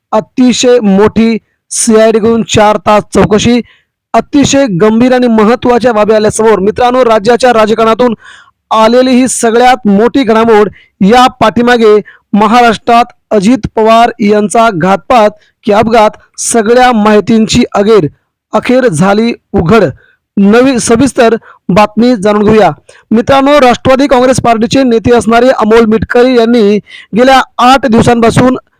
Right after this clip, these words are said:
खूप मोठ्या प्रमाणामध्ये शंका कुशंका उपस्थित केल्या होत्या. त्यांनी वेगवेगळ्या प्रकारे आपल्या शंकांचं निरसन अजून झालं नाही. त्यांनी बीसीसीआयला म्हटले की अजितदादा पवार सत्तावीसच्या रात्रीपासून ते अठ्ठावीस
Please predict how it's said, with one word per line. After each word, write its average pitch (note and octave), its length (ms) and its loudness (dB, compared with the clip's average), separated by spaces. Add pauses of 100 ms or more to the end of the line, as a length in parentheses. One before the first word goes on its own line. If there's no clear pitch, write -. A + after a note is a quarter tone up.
(260)
खूप B3+ 360 0
मोठ्या A#3 380 2
प्रमाणामध्ये A3 600 0
शंका A3 520 -2
कुशंका A3 640 -2 (300)
उपस्थित B3+ 600 0
केल्या G#3 200 0
होत्या. G#3 340 -2 (360)
त्यांनी B3 400 0 (240)
वेगवेगळ्या C4 580 0
प्रकारे A#3 560 0 (280)
आपल्या B3+ 360 0
शंकांचं A#3+ 640 -2
निरसन A3 260 -2
अजून A3 320 0
झालं G#3 260 -2
नाही. A3 240 -2
त्यांनी C4 580 -2 (440)
बीसीसीआयला B3+ 540 0
म्हटले A#3+ 300 -2
की B3 280 -2
अजितदादा A#3+ 440 -2
पवार A#3 320 0
सत्तावीसच्या - 880 -4
रात्रीपासून A3 680 -2 (360)
ते C4 60 0
अठ्ठावीस B3+ 580 -2